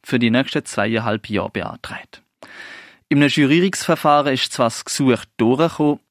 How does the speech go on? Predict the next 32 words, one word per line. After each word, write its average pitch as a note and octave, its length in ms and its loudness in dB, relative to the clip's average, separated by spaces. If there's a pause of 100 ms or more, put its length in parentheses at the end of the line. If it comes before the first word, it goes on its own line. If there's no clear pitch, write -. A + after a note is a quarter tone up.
(120)
jedoch C3 340 2
mit C3 120 -2
einem A2+ 140 0
kleineren G2+ 580 -2
Betrag. - 640 -10 (140)
Das - 140 -14
Budget D#3 460 -4
ist C3 160 -4
auf A#2 80 -4
fünfundvierzigtausend A#2+ 960 -4
Franken G2+ 400 -6
gekürzt - 580 0 (120)
und B2 180 2
auf G#2 100 -8
eine G#2 100 0
Laufzeit A#2+ 640 -2 (220)
von - 200 0
achtzehn B2 560 -2
Monaten G#2+ 380 0
beschränkt - 540 -6
worden. - 340 -14 (720)
Mit B2+ 220 -2
diesem C#3 200 0
Entscheid C#3+ 460 -2
ist - 220 -6
die A#2+ 80 -2
erhoffte A#2+ 560 -2
Planungssicherheit C3 1200 -2
für - 120 -10
den A2+ 120 -12
Verein G#2+ 480 -2
Produktionsdoc G#2+ 880 -4